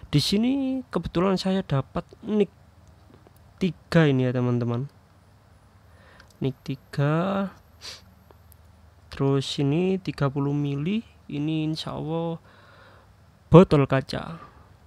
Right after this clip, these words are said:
Ini Hero lima tujuh, bawahnya gini.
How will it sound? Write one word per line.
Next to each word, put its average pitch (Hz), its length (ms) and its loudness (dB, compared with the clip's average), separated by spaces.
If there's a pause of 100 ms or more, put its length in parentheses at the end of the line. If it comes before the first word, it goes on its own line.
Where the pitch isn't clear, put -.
(420)
Ini 135 480 -2
Hero 139 240 0
lima 131 240 0
tujuh, 139 1040 -8
bawahnya 127 400 -2
gini. 147 640 -8